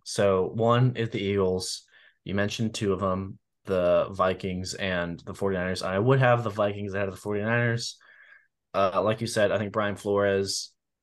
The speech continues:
is a huge different ma-, difference maker. You're gonna be seeing a lot more blitzing coming from the Vikings, um, a lot more man coverage. You,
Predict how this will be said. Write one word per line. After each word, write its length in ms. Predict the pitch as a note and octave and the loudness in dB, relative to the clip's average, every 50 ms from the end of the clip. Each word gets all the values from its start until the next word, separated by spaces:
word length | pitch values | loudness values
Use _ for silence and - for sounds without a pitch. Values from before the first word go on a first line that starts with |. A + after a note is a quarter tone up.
| _ _ _ _ _ - | _ _ _ _ _ -4
is 340 | A2+ G#2+ G2+ G2+ G2+ G2+ - | 0 2 2 2 0 -2 -6
a 80 | F#2+ | -8
huge 320 | F#2+ - A2 G#2+ G2+ G2 - | -6 -4 -4 -4 -4 -4 -4
different 300 | - G2 - G#2 F2 D2+ | -4 -4 -4 -4 -4 -4
ma-, 240 | G2 G2 - - G2+ | -4 -4 -4 -6 -6
difference 380 | - G#2 - - G2+ - - | -6 -6 -4 -6 -6 -6 -4
maker. 440 | G2+ G2 F#2+ - G#2 G2+ G2 F#2+ F#2 F#2+ - _ _ _ - | -4 -4 -2 -2 -2 -2 -2 -4 -6 -10 -16 _ _ _ -6
You're 120 | A2 G#2+ | -4 -4
gonna 100 | G#2 G2+ | -2 -2
be 120 | G2 G#2+ G2+ | -2 -4 -4
seeing 240 | - - G#2 G2+ F#2 | -2 -2 -2 0 0
a 80 | F2 | -2
lot 280 | E2+ F2 F#2+ F#2+ F#2+ G2+ | 2 4 6 6 6 4
more 160 | G2+ G2+ G2 | 2 0 -2
blitzing 580 | F2+ - G#2 G2 F#2 - - F#2+ F#2 F#2 F2+ F2 | -2 -2 -2 -2 -2 -2 -4 -4 -4 -4 -6 -4
coming 280 | - G2 F#2+ F#2 F2+ F2 | -4 -4 -2 -4 -4 -6
from 500 | - - F#2+ F#2 F#2 F#2 F#2 F#2 F#2 F#2 _ _ _ _ _ _ _ _ _ _ _ _ _ _ | -4 -2 0 0 0 0 -2 -4 -8 -10 _ _ _ _ _ _ _ _ _ _ _ _ _ _
the 120 | - - G2 | -8 -8 -2
Vikings, 920 | F#2 G2 F#2 F#2 F2+ - - F#2 F#2 F2+ F#2 F#2 F2+ F2 - - - - - | 2 4 4 4 2 0 -2 -2 -2 -2 -4 -4 -6 -6 -6 -6 -8 -10 -10
um, 400 | - - C2+ C2+ D2+ C#2+ C2 - | -8 -6 -6 -4 -6 -6 -8 -6
a 40 | - | -2
lot 180 | F2+ F2+ F2 F2 | 0 0 0 0
more 140 | F2+ F2+ F2 | 0 -2 -2
man 260 | F2+ F2+ F2 F2+ F2 | -2 -4 -4 -6 -4
coverage. 640 | - F2+ E2+ E2+ F2 E2 E2 E2+ E2+ F2+ - - | -4 -4 -4 -4 -4 -6 -6 -6 -6 -8 -10 -10
You, 180 | F2+ F#2+ F#2+ | -10 -12 -12